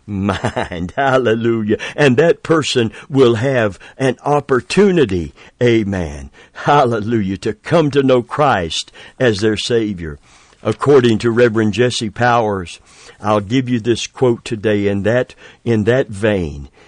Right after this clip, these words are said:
He said, "In a little obscure village in the state of Maine, a few earnest Christians got together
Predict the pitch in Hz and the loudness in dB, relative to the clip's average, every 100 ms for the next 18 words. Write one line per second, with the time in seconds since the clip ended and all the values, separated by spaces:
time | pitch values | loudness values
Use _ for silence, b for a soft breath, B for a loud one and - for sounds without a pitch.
0 | b _ 120 107 - 165 151 131 120 127 | b _ -6 -2 2 4 4 4 4 4
1 | 156 170 170 123 117 - - 160 127 98 | 4 2 0 -4 -4 -6 0 0 0 4
2 | 131 135 135 117 117 107 92 - - 127 | 4 6 2 -2 -4 -4 -6 -8 -4 -2
3 | 139 143 117 101 78 73 69 b b b | -2 -2 -2 -2 -2 -6 -12 b b b
4 | b b - 113 - 170 165 - 135 156 | b b -6 -4 -2 0 -2 0 2 4
5 | 175 165 - - 151 131 - 98 92 - | 2 -2 -8 -6 -4 -4 -6 -6 -6 -4
6 | 120 123 - 110 104 113 113 113 | 0 0 -2 -6 -2 0 -2 -8